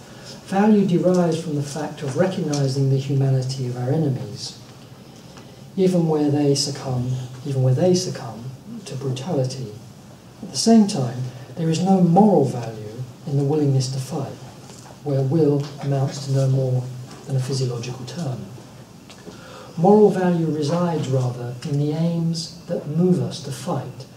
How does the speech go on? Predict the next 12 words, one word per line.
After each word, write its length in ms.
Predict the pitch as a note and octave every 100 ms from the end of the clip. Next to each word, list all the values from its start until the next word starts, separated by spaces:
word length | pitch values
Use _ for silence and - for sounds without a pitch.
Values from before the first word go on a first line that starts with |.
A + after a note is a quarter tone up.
| - -
beyond 340 | D3+ D3 D3
the 60 | C#3
will 260 | C3+ C3
to 140 | B2+ C3+
survive, 640 | C#3 C#3+ C3 A2 G#2 - - -
and 120 | C3+ A#2+
as 100 | -
such, 380 | F3+ - - - - -
promise 300 | D#3+ D3+ C#3
to 160 | E3
take 300 | - E3 C#3
us 360 | C#3 C3 - -